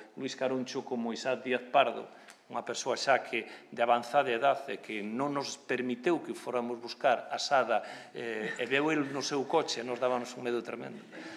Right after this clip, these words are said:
Eh, ca súa valentía dixo, "Non lle poido faltar esta muller, pero quero ir eu cos meus pés, e vou ir eu no meu coche." Nos asustou, nos todo,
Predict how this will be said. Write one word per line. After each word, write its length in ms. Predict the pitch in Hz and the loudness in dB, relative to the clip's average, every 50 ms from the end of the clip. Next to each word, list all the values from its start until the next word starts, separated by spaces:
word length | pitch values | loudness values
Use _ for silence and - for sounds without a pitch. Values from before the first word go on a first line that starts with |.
| - - - - - - - 123 | -14 -14 -14 -16 -16 -12 -8 -4
Eh, 320 | 120 117 117 113 113 110 | -2 0 2 2 2 2
ca 160 | - - 117 | 0 -2 -4
súa 240 | - - 139 131 131 | -2 0 2 2 4
valentía 320 | 123 127 123 123 127 131 | 4 2 0 -2 0 -2
dixo, 320 | 120 113 107 - - 120 120 | -2 0 -2 -4 -6 -6 -6
"Non 160 | 131 139 135 | -6 -6 -6
lle 80 | 139 131 | -6 -2
poido 240 | - 143 131 127 | 0 0 0 0
faltar 380 | 127 - 123 120 - 135 131 127 | 0 -2 -2 0 2 0 2 2
esta 240 | 123 - - - 107 | 0 -4 -6 -8 -10
muller, 320 | 104 104 104 104 92 - - - - _ - - - - - - - - - - - - - - - | -10 -10 -10 -12 -12 -12 -14 -18 -20 _ -20 -20 -16 -10 -8 -6 -6 -6 -8 -12 -16 -20 -20 -18 -6
pero 240 | - - 127 127 123 | 2 2 2 4 4
quero 320 | - 151 143 139 135 147 147 | 2 2 2 2 2 2 2
ir 160 | 143 139 143 | 2 2 2
eu 240 | 147 143 135 147 - | 2 0 -2 -4 -4
cos 200 | 131 120 110 120 | -4 -4 -4 -4
meus 240 | 135 139 131 - - | -4 -4 -4 -6 -6
pés, 400 | - 156 143 120 101 - - - - - | -2 0 0 0 0 -4 -8 -12 -14 -16
e 80 | 113 | -14
vou 240 | 101 113 123 123 123 | -8 -4 -2 0 0
ir 160 | 123 120 123 | 0 -2 -2
eu 80 | 117 117 | -4 -4
no 80 | 113 110 | -6 -6
meu 160 | 113 110 104 | -8 -8 -8
coche." 320 | - - 113 - - - | -8 -8 -8 -8 -8 -10
Nos 240 | 113 117 120 - - | -10 -10 -8 -6 -6
asustou, 480 | 139 - - - - - - 139 139 135 | -6 -8 -8 -10 -10 -8 -6 -6 -6 -6
nos 160 | 131 196 - | -6 -8 -8
todo, 240 | - 151 - 220 | -8 -8 -8 -8